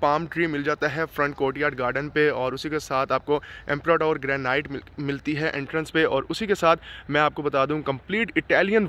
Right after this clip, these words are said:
wooden floor आपको मिलता है। पूरे घर में नोवा paint आपको मिलने वाला है और उसी के साथ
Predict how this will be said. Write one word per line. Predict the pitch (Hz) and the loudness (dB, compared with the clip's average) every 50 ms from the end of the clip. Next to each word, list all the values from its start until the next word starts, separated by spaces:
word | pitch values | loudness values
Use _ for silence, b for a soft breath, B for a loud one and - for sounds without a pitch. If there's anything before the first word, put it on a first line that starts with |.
| 123 135 | 0 2
wooden | 165 185 202 208 | 4 4 4 2
floor | 185 190 180 170 165 | 2 0 2 4 4
आपको | 147 143 156 160 | 2 2 2 0
मिलता | 151 143 117 - 156 | 0 0 2 2 2
है। | 156 175 175 B B B B B B - | 4 4 2 B B B B B B -2
पूरे | - 226 262 285 294 254 | 0 2 4 4 2 2
घर | 165 151 160 196 214 | 0 0 0 2 4
में | 220 214 | 4 2
नोवा | 185 160 156 170 185 196 185 | 2 2 2 4 4 4 4
paint | - 151 170 180 185 170 | 4 2 2 2 4 4
आपको | 160 151 151 - 175 170 | 2 2 2 0 -2 0
मिलने | 160 143 143 147 151 156 | 0 0 0 2 2 2
वाला | 156 147 151 147 147 147 | 4 4 4 4 4 2
है | 135 156 156 - | 2 2 2 2
और | - 139 139 - | 4 2 2 0
उसी | 151 - - 185 | -2 -4 -4 -4
के | 156 170 - | -2 -2 0
साथ | - - 147 147 | 2 4 4 2